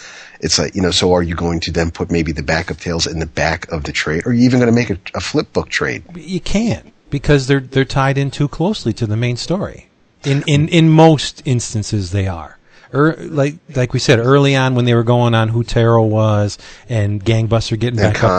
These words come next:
Speaker 2: to
Speaker 1: Convict
Speaker 2: snuff.
Speaker 1: and, and yeah.
Speaker 2: Yeah, like,
Speaker 1: Right.
Speaker 2: yeah, right, the Convict stuff, that was a little bit on the sidelines. But as soon as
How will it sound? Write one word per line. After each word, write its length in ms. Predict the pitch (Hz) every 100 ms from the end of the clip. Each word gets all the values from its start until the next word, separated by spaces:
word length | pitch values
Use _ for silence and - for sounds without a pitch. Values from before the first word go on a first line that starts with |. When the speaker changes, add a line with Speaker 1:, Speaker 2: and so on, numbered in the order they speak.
| 92
Speaker 2:
to 40 |
Speaker 1:
Convict 400 | 87 90 90 104 -
Speaker 2:
snuff. 60 |
Speaker 1:
and, 260 | 95 92 90
and 220 | 101 98 110
yeah. 360 | 95 85 240
Speaker 2:
Yeah, 300 | 208 110 104
like, 280 | 143 131 120
Speaker 1:
Right. 100 | -
Speaker 2:
yeah, 60 | -
right, 260 | 165 135 110
the 100 | -
Convict 460 | - 120 113 104 -
stuff, 280 | - 101
that 240 | - 120 120
was 240 | 117 104
a 80 | 120
little 260 | 117 120 117
bit 140 | 113
on 100 | 107
the 80 | 107
sidelines. 560 | - 113 104 101 98
But 140 | - 107
as 100 | 107
soon 300 | - 156 170
as 240 | 170 151